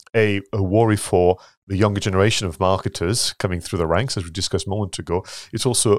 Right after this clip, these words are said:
a worry for, for customers, but also those who are gonna buy the services of consultants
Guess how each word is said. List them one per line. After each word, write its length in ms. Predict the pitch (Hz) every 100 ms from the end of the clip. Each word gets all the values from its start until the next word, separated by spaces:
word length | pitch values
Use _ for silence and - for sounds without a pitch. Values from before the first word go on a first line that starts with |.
| -
a 40 |
worry 340 | 95 101 101 95
for, 180 | - -
for 140 | -
customers, 400 | - 165 - 95
but 100 | 92
also 320 | 185 185 - 92
those 260 | 101 98
who 60 | 95
are 20 |
gonna 180 | 95 87
buy 260 | 87 101
the 100 | 90
services 460 | - 123 139 139 -
of 160 | 85 -
consultants 680 | 90 - 143 - - -